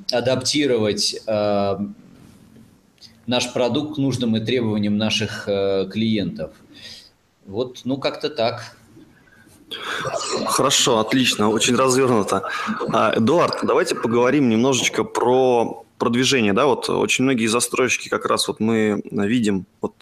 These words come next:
Speaker 2: э, как, м, пр-, ну, вообще продвигаются, да, кто-то силён в интернете, кто-то там в офлайн какие каналы использует больше. Вот на что вы делаете акцент при вот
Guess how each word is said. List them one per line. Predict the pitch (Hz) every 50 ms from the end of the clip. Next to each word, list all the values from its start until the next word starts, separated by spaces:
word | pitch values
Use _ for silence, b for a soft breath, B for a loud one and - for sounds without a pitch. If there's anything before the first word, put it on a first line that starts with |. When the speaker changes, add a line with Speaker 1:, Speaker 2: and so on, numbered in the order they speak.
| -
Speaker 2:
э, | 101 95 98 98 98 98 -
как, | 117 110 - - 87 - -
м, | - - - - - -
пр-, | - - 104 -
ну, | - 117
вообще | 107 - - 113
продвигаются, | - - 107 113 123 147 165 165 127 120
да, | 107 113
кто-то | - - 127 - - 107 104 101 98 95
силён | - - 110 110 110 107 101
в | 98 101
интернете, | 101 101 - 113 135 151 156 147 - - 135 120 107 101 - -
кто-то | - - 113 113 110 - - 101 101 98 95 95 95 95 92 -
там | - 98
в | 95 104
офлайн | 98 - 131 143 147 143
какие | 127 - 120 104
каналы | - - - 120 117 117 117 113 107
использует | 104 - - 117 110 104 92 104 98
больше. | 98 104 110 104 98 - - - 90 - B B B B B B B B B B B
Вот | B 113 110 _ - 113
на | 120
что | 123 - - 180 175
вы | 151 151 139
делаете | 127 135 127 120 113 117 - 117
акцент | 104 - - 160 160 151 - -
при | - - 120 123 123 120 117 113
вот | 98 101 104 -